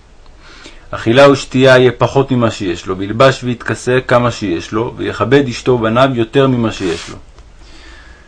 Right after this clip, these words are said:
קשה עניות בביתו של אדם יותר מחמישים מכות. אין אשתו של אדם מתה, אלא אם כן מבקשים ממנו ממון ואין לו.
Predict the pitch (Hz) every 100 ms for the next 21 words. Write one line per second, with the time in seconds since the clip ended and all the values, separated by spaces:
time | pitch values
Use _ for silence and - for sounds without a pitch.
0 | - 98 - 139 139 139 131 120 117 127
1 | 127 131 110 107 127 131 123 110 107 131
2 | 127 123 113 110 110 - 135 123 110 -
3 | 110 - - - - - - - - -
4 | - - - - - - 123 131 123 -
5 | 131 127 127 113 113 123 117 123 120 123
6 | 120 110 101 127 120 104 104 - 123 123
7 | 120 113 107 120 123 101 104 120 101